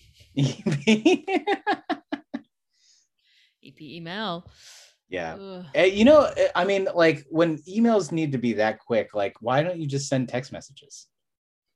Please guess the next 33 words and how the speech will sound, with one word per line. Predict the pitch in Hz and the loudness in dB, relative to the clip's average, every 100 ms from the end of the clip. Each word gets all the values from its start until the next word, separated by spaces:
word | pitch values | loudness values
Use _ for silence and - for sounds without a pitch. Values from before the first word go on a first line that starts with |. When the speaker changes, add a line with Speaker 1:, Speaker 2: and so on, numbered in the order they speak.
| _ _ | _ _
Speaker 2:
It's | 180 | -8
unprofessional. | 180 170 165 170 - 143 - _ _ _ _ _ _ _ - | -4 -4 -6 -8 -10 -12 -14 _ _ _ _ _ _ _ -10
Speaker 1:
<laughs> | - 220 | -8 -4
Speaker 2:
And | 247 | 0
it's | 262 240 | 0 -2
nice | 214 226 233 - | 2 4 4 2
to | 202 | 2
have | 185 160 | 4 4
a | 151 | 2
written, | 147 156 160 170 135 107 147 - _ _ _ _ _ | -2 -4 -4 -4 -4 -4 -6 -10 _ _ _ _ _
Speaker 1:
Sure. | - 107 - _ _ _ _ _ | -10 -8 -8 _ _ _ _ _
Speaker 2:
you | - | -20
know, | - 147 - | -18 -20 -16
get | 160 156 | -12 -10
it | 139 | -8
in | 135 | -6
writing | 143 165 160 143 139 - | -2 0 2 0 0 -2
with | 156 156 | -4 -2
witnesses. | 151 - 143 - - - _ _ _ _ _ _ _ _ | -2 -4 -8 -12 -20 -20 _ _ _ _ _ _ _ _
Speaker 1:
Right. | - | -4
Speaker 2:
Group | 214 220 | -2 -2
text, | - 220 - - | 2 2 2 -2
you | 185 | 0
can | 165 | 0
lose | 165 160 156 | 0 0 2
it. | 156 - - _ _ _ _ _ | 0 -2 -6 _ _ _ _ _
Group | 180 170 | -6 -4
email, | 165 160 143 143 139 139 - _ _ _ | -4 -4 -2 -2 -4 -6 -16 _ _ _
you | - | -20
just | 151 - | -20 -20
type | - 135 | -18 -16
in | 123 | -16
a | 120 | -18